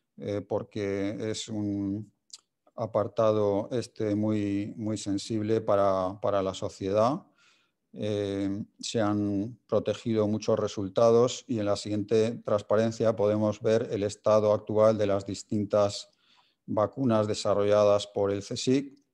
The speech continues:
dos de ellas en el C N B, eh, la, la del grupo de Luis Juanes y Isabel Sola,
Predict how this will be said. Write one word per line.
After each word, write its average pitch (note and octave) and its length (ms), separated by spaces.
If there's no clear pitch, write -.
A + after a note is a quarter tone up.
dos G#2+ 320
de G#2+ 160
ellas G#2+ 320
en G#2 100
el G2+ 160
C A#2 140
N G#2+ 180
B, C3 420
eh, G#2+ 140
la, G2+ 440
la A2 200
del G2+ 180
grupo A2+ 280
de G#2 80
Luis G#2+ 200
Juanes G#2+ 500
y G2+ 40
Isabel G#2 400
Sola, G#2 460